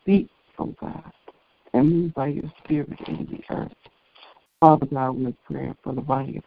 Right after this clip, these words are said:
Christ. Father God, praying that the body would be more unified and strengthened, oh God. Get on one accord, oh God, and fight, fight battles, oh God, that you have, uh, given for us to fight, oh God,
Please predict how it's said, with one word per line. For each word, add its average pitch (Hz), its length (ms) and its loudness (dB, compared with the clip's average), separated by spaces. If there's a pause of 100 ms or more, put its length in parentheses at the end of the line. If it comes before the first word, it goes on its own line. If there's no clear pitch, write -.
Christ. 147 240 -6 (920)
Father 165 260 4
God, 139 380 -2
praying 143 220 -4
that 156 80 -6
the 156 200 -8
body 139 260 -4
would - 140 -8
be 143 180 -4
more 139 160 0
unified 139 680 -6 (540)
and 131 320 2
strengthened, 156 400 0
oh 131 120 -8
God. - 360 -8
Get 147 100 2
on 135 180 2
one 135 200 0
accord, 143 420 -6
oh - 160 -10
God, 135 320 -8 (720)
and 127 260 6
fight, - 220 0 (100)
fight 147 300 4
battles, 143 400 0
oh 139 100 -6
God, 139 340 -4
that 160 200 -10
you - 100 -10 (120)
have, - 220 -8 (560)
uh, 131 120 -2
given 147 440 2
for 127 220 -2
us 156 80 -6 (100)
to - 160 -16
fight, 135 240 -4
oh - 200 -8
God, - 240 -10